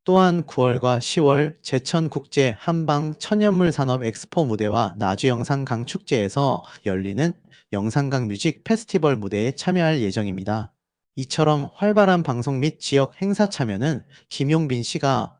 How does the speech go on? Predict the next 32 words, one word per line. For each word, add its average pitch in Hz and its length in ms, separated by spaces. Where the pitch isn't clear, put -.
단순한 127 560
오디션 110 500
스타를 156 400
넘어 104 380
진정한 160 540
국민 175 380
가수로 131 400
성장하고 170 560
있음을 123 500
보여주는 113 560
증거라고 117 540
할 123 120
수 170 120
있습니다. 104 640
또한 151 480
전국 151 380
투어 147 360
콘서트도 208 680
대단원의 139 540
막바지를 127 720
향해 127 380
뜨겁게 214 380
달려가고 107 500
있습니다. 104 580
지난 165 340
십칠 - 380
일 160 320
오후 113 260
일 147 200
시와 123 400
육 101 160
시 120 420